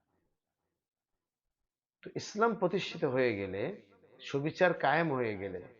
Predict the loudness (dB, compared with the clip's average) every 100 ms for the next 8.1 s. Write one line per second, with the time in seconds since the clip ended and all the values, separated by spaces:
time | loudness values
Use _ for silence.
0 | -20 -20 -14 -6 -6 -6 -6 -6 -6 -6
1 | -6 -6 -8 -6 -8 -8 -10 -12 -12 -10
2 | -8 -6 -8 -8 -14 -16 _ _ _ _
3 | _ _ _ _ _ _ _ -8 -6 -4
4 | -2 -2 -2 -2 -2 -2 -4 -6 -6 -6
5 | -6 -6 -6 -4 -4 -4 -8 -14 _ -20
6 | _ _ _ _ _ _ _ _ _ -6
7 | -4 0 4 4 4 2 2 0 -2 -4
8 | -8